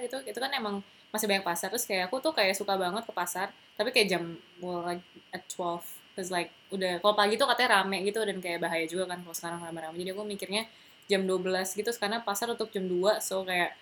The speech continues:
I have, like, one and, one or two hours to shop gitu. Terus aku tuh nemu satu, um, like, store,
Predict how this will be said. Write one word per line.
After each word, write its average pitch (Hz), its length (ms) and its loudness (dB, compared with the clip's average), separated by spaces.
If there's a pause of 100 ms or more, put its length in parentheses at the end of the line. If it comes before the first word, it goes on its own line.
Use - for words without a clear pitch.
(720)
I 196 120 4
have, 220 280 4
like, 185 360 2 (120)
one 202 200 0
and, 196 140 0 (140)
one 196 400 2
or 208 80 4
two 214 220 -2
hours 185 340 -2
to 196 80 -4
shop 185 340 -2
gitu. 175 180 -6
Terus 240 300 -2 (340)
aku 214 160 0
tuh 320 100 4
nemu 247 380 2 (440)
satu, 214 420 0 (500)
um, 180 360 -4 (520)
like, 196 180 -2
store, 196 640 0